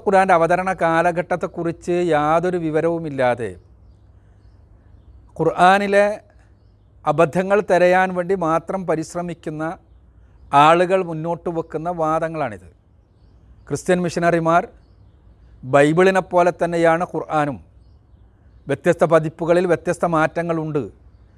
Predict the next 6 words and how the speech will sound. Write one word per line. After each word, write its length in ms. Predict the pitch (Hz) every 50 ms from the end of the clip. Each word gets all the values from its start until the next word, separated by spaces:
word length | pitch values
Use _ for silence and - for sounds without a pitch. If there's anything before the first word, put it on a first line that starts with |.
| _ _ _ _ _ -
എന്ന് 260 | 143 165 165 170 190
വരുത്തുന്നതിന് 680 | 185 165 151 156 151 - - 185 185 180 165 175 170 170
വേണ്ടി 260 | 165 170 170 175 185
ഗവേഷണം 640 | 170 170 151 147 160 165 170 - 170 170 170 170 160
ചെയ്ത് 400 | 165 156 151 156 185 233 226 - _ _ _ _ _ - - - _ _ _ _ _ _ _ _ - - - - _ _ _ 127 123
ജോൺ 180 | 139 143 160